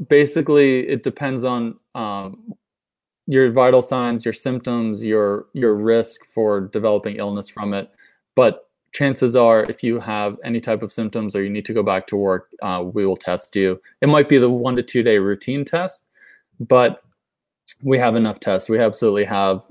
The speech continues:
plenty of the routine tests. So if you're willing to wait a day or two, which most people have been, um, we'll call you and get you those results. And then you just basically go home and isolate until you have them and tr-, act as if you have it, if you're concerned about it. But we are seeing those, and we're very happy to see them as well.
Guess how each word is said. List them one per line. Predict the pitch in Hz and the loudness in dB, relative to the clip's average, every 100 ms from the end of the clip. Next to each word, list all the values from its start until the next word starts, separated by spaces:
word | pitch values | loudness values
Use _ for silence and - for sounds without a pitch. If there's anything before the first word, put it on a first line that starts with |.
| 208 | -14
plenty | - 120 113 | -4 -2 0
of | 98 | 0
the | 98 | 0
routine | 95 95 107 101 | -2 -2 -4 -4
tests. | 95 92 - - - | -2 -4 -6 -18 -4
So | 113 101 101 | 0 2 0
if | 110 | 2
you're | 131 | 4
willing | 123 117 | 4 2
to | - | 2
wait | 110 104 | 2 4
a | |
day | 98 101 | 2 2
or | 104 | 0
two, | 113 120 | 0 0
which | 98 - | 0 -4
most | 101 - | -6 -4
people | 104 98 95 | -4 -2 0
have | 98 92 | -2 0
been, | 107 120 - - - _ - | -4 -4 -12 -20 -20 _ -8
um, | 104 98 95 | -6 -2 0
we'll | 107 | 0
call | - 104 104 | 2 2 2
you | 98 | 2
and | |
get | 98 98 | -2 -2
you | 107 | 0
those | 98 95 | 0 -2
results. | 98 104 95 92 | -2 2 0 0
And | 98 | -6
then | 95 92 | -6 -4
you | |
just | 90 95 - | -4 -4 0
basically | 101 - 98 95 | 0 0 -2 0
go | 98 | 0
home | 98 95 | -2 -6
and | 90 | -4
isolate | 90 90 95 92 85 | -6 -4 -2 0 -2
until | 90 92 | -4 -6
you | 87 | -4
have | 85 85 90 | -2 -2 -4
them | 90 | -8
and | 87 95 | -10 -12
tr-, | - 104 | -12 -6
act | 90 - | -6 -4
as | 95 87 | -6 -6
if | - | -6
you | 90 | -6
have | 87 92 | -2 2
it, | 117 - - _ _ _ | 2 0 -8 _ _ _
if | - 101 | -6 0
you're | 95 | 0
concerned | 101 87 95 92 | -2 -8 -6 -4
about | 90 90 | -2 -4
it. | 90 | -4
But | - 95 | -4 -2
we | 123 117 | 2 2
are | 107 | 2
seeing | - 104 98 | 0 -4 0
those, | 98 95 104 | 0 0 -2
and | 92 90 | -8 -6
we're | 101 | -2
very | 95 90 | 0 0
happy | 90 87 92 | -2 -4 -6
to | 90 | -8
see | 95 | -8
them | 95 92 | -8 -10
as | 95 | -10
well. | 87 82 - | -6 -6 -8